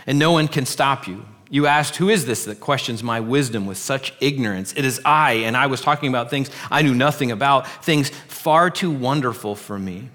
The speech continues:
You said, 'Listen, and I will speak. I have some questions for you, and you must answer them.' I had only heard about you before, but now I have seen you with my own eyes. I take back everything I said, and I sit in dust and ashes to show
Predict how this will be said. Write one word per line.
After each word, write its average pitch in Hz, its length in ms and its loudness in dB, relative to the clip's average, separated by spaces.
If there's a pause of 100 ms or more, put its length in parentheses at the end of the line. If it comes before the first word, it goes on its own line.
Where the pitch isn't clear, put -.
You 120 80 -6
said, 139 180 2
'Listen, 147 380 2
and 117 100 -2
I 143 120 4
will 127 120 0
speak. 151 400 0
I 156 60 4
have 143 80 2
some 127 140 -4
questions 151 440 0
for 131 140 -6
you, 135 160 -2
and 127 80 -2
you 151 80 2
must 131 260 -2
answer 160 320 -2
them.' 123 220 -2 (360)
I 143 100 4
had 143 180 0
only 190 380 2
heard 185 400 -2
about 117 360 -4
you 113 60 -6
before, 107 500 -6
but 110 220 -12
now 160 400 0
I 131 140 -2
have 117 180 -6
seen 170 420 -4
you 156 120 -2
with 127 180 -8
my 131 160 -6
own 139 240 -4
eyes. 135 280 0 (200)
I 147 100 2
take 151 320 -2
back 139 260 2
everything 165 720 -2
I 113 120 -4
said, 120 260 -2
and 120 160 -4
I 117 100 2
sit 165 380 -6
in 127 180 -4
dust 139 360 0
and 120 120 -8
ashes 127 540 -4 (240)
to 117 120 -8
show 117 480 -4